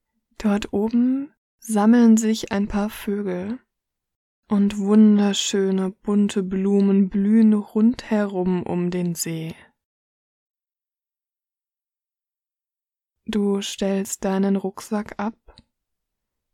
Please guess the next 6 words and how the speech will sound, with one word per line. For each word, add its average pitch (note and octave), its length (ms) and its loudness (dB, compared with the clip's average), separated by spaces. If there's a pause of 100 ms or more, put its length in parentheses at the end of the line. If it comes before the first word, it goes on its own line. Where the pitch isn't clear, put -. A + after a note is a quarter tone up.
(120)
und G#3+ 380 2 (120)
setzt - 500 -8
dich A3+ 340 -4
auf F#3 320 -8
einen F#3 280 -4
Stein. E3+ 580 -8